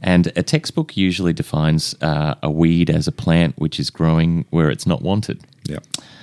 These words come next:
Speaker 1: One culture, uh, one culture's weed can actually be a valued crop or a sacred medicinal, men-,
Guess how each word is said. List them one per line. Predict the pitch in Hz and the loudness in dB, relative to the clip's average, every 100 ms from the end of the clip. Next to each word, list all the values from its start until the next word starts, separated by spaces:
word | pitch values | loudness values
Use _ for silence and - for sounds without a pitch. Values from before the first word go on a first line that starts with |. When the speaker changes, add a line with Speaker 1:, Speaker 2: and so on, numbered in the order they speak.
| - - | -18 -2
Speaker 1:
One | 90 87 87 | 2 4 4
culture, | 92 82 - 87 82 82 - | 0 -2 0 0 2 2 0
uh, | 85 | 0
one | 80 101 | 2 2
culture's | 110 117 95 80 | 2 0 0 0
weed | 82 82 104 175 | 2 2 2 0
can | - 82 80 117 170 | -4 -4 0 0 -2
actually | - - - 82 | -6 -14 -6 -6
be | 85 76 82 82 - - | 0 0 2 -2 -8 -8
a | 85 | -2
valued | 80 78 82 80 | 2 4 4 2
crop | - 127 - | 2 0 2
or | 82 80 - | 0 0 -2
a | |
sacred | - - 78 85 80 | -4 -4 0 0 2
medicinal, | 82 90 104 87 - | 2 2 0 -2 -4
men-, | 78 85 87 | -6 0 2